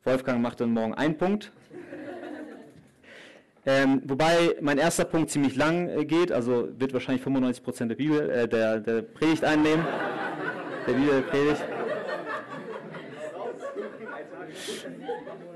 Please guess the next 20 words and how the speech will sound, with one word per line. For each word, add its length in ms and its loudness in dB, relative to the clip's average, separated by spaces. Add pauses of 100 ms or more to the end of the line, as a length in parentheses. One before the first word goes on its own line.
(140)
Ihr 80 2
habt 100 2
Zeit 200 2
mitgebracht, 420 2
ne? 240 2 (2250)
<laughs> 960 -4 (1120)
Wird 160 0
einen 80 4
Großteil 300 4
der, 340 4
äh, 160 4
Predigt 380 2
einnehmen 460 4
und 180 2
der 100 2
zweite 320 2
Punkt 380 -4
wird 140 0
dann 180 0
nochmal 540 -4